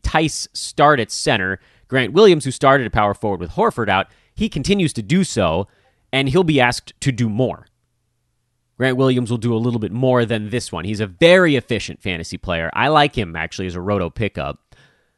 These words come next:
Uh, the Celtics' backcourt seems to be mostly healthy, although now we're hearing that,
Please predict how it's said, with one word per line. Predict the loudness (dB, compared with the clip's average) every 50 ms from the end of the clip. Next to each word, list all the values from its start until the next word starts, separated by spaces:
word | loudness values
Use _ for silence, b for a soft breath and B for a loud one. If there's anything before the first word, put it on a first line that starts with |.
| b b b _ -10
Uh, | -6 -4 -4 -4 -4 -6 -8 _ _ _ _ _ _ _ -18
the | -10 -4 -2 -2
Celtics' | -2 -2 0 2 2 2 4 2 -2 -4 -4
backcourt | -6 -2 2 2 4 2 2 _ -2 -2 0 0 -2 -4 -8 _ _ _
seems | -16 -12 -10 -8 -6 -4 -2 -2 -2 -4 -4
to | -6 -4
be | -4 -2 0
mostly | 2 2 2 2 0 -2 -2 0
healthy, | 0 0 0 0 0 2 4
although | 4 4 4 2
now | 2 2 2
we're | 2 0
hearing | 0 0 0 0 0 0
that, | -2 -2 -2 -4